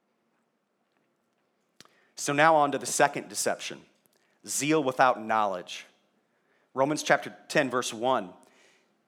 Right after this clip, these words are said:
says, "Dear brothers and sisters, the longing of my heart and my prayer to God is for the people of Israel to be saved. I know what enthusiasm they have for God, but it's misdirected zeal." Paul is pained at the zeal that his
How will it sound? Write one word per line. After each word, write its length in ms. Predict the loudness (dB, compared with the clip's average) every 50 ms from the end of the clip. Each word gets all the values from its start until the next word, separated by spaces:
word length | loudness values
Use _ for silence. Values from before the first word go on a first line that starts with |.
| _ _
says, 280 | 0 2 2 2 2 2
"Dear 180 | 2 2 4
brothers 320 | 6 4 4 4 2 0 -4
and 100 | -6 -4
sisters, 560 | -2 -2 -2 -2 -4 -8 -8 -10 -10 -12 -14 _ -8
the 120 | -8 -4
longing 400 | 0 4 4 6 6 4 2 0
of 120 | -2 0 2
my 140 | 2 2
heart 280 | 4 6 4 4 4 2
and 120 | -2 0
my 140 | 0 0 0
prayer 340 | 0 0 2 2 2 2 2
to 60 | 0
God 320 | 2 2 4 4 4 2 0
is 160 | -2 -6 -8
for 140 | -6 -6 -6
the 60 | -6
people 440 | -6 -8 -10 -8 -6 -2 -2 0 0
of 80 | 0
Israel 320 | -2 -4 -2 -2 -4 -4 -4
to 160 | -4 -8 -8
be 140 | -10 -8 -6
saved. 600 | -6 -2 0 2 2 0 0 -4 -8 -12 -16 -20 -20 -20 -20 -20 -8 -2
I 120 | 0 2
know 180 | 4 4 4 4
what 120 | 4 2
enthusiasm 760 | 0 -2 -2 -2 -2 -2 0 0 2 2 2 2 2 0 -2 -2
they 120 | 0 2
have 220 | 2 2 2 0
for 100 | -2 -4
God, 420 | -2 2 4 4 4 4 2 -2 -6 -14 -12 -8
but 100 | -6 -6
it's 160 | -4 -6 -6 -6
misdirected 840 | -4 -4 -4 -4 -4 -2 0 2 2 2 0 -2 -8 -12 -10 -8
zeal." 520 | -8 -8 -6 -6 -6 -4 -4 -6 -8 -10 -14 -20 -20 -20 _ _ _ _ _ _ _ _ _ _ _ _ _ _
Paul 320 | 0 4 6 6 6 6 2
is 140 | 0 -2 -4
pained 560 | -10 -8 -4 0 2 2 2 0 0 -2 -2
at 220 | 0 0 0 -2
the 120 | -4 -6 -6
zeal 800 | -6 -6 -4 -4 -2 -2 -2 0 0 2 2 0 -2 -4 -8 -12 -20 -20 _ 0
that 280 | 2 4 4 4 2 -2
his 340 | -4 -4 -4 -4 -6 -10